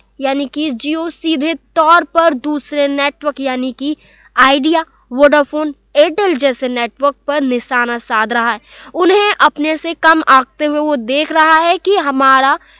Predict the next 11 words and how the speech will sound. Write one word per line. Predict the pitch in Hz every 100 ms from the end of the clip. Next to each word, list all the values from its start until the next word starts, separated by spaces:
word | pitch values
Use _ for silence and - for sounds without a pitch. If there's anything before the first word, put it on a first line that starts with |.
| 240
जो | 269
आईयूसी | 254 254 269 285 277
चार्ज | 302 262 311 294
है | 302 330 _ -
वो | 302
बेहद | 240 269 320 330 359 294 - _ _ -
कम | 349 415
है | 403 370 415
और | 302
दूसरे | 233 330 302 403 381
नेटवर्क | 311 277 277 311 339